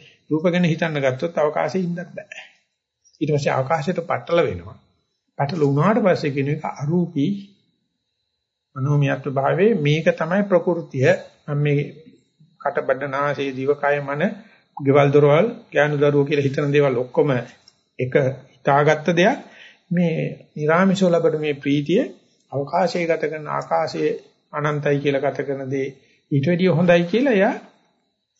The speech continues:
අර මනෝමය ආත්ම භාව ප්‍රතිලාභයෙන් අරූපී ආත්ම ප්‍රතිලාභයකට යනවා. ඊට පස්සේ ඒකට ගියාට පස්සේ තේනවා මේකේ හිතියට ඉන්න හිත කැමති නෑ.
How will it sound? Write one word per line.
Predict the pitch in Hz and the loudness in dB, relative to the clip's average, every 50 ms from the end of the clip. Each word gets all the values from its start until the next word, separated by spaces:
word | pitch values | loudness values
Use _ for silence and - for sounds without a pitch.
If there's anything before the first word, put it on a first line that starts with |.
| _ | _
අර | _ - 113 104 | _ -16 -12 -10
මනෝමය | 107 113 127 143 151 160 160 160 156 | -6 -4 -2 -2 -2 -2 -2 -4 -2
ආත්ම | 135 131 135 131 - 165 156 | -2 -2 -2 -4 -6 -8 -8
භාව | 147 143 160 170 | -6 -6 -6 -6
ප්‍රතිලාභයෙන් | - 165 147 - 170 165 156 156 165 175 220 262 269 254 - | -4 -6 -6 -6 -2 0 0 0 0 0 0 0 0 -2 -4
අරූපී | - 151 175 185 185 180 185 185 180 | -4 -2 0 0 -2 -2 -2 -2 -2
ආත්ම | 180 175 - - | -2 -4 -6 -6
ප්‍රතිලාභයකට | 175 175 156 - 165 156 147 143 139 143 147 160 - | -4 -4 -4 -4 -4 -4 -4 -2 -4 -4 -8 -10 -10
යනවා. | - - - - _ _ _ _ _ _ _ _ _ _ _ _ _ _ _ _ - | -14 -20 -20 -20 _ _ _ _ _ _ _ _ _ _ _ _ _ _ _ _ -2
ඊට | 170 175 | 0 0
පස්සේ | 196 208 202 202 208 208 | 2 2 2 4 4 4
ඒකට | 190 190 185 170 | 4 4 2 2
ගියාට | 185 180 180 180 170 | 4 4 4 6 6
පස්සේ | 180 170 165 170 170 | 4 4 4 2 0
තේනවා | 170 180 214 208 | -2 -2 -2 -2
මේකේ | 196 190 185 185 196 190 156 | -2 -2 -4 -4 -2 -2 -2
හිතියට | 180 160 202 196 208 208 | -2 0 0 -2 -2 -2
ඉන්න | 220 208 208 220 220 | -2 -2 -2 0 0
හිත | 185 175 180 226 | 0 0 0 -2
කැමති | 196 202 202 214 220 - - | -2 -2 -4 -6 -6 -8 -8
නෑ. | 208 196 - | -6 -6 -8